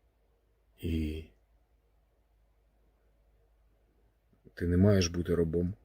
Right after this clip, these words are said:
навіть у свого кума, свата, брата, ку-, друга. Ти маєш бути вільним. Ти прийшов для того, щоб стати вільним в цьому світі. В світі, сповненому добра,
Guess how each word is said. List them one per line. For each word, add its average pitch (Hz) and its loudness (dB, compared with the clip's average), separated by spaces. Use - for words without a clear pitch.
навіть 85 -2
у 90 -4
свого 80 -2
кума, 98 0
свата, 87 -4
брата, 78 -6
ку-, - -20
друга. 87 0
Ти 87 -4
маєш 82 0
бути 85 -6
вільним. 82 -2
Ти 87 -4
прийшов 90 -2
для 85 -4
того, 80 -8
щоб 82 -6
стати 73 -8
вільним 80 -2
в - -20
цьому 90 0
світі. 78 -10
В - -10
світі, 78 -6
сповненому 82 -2
добра, 82 -2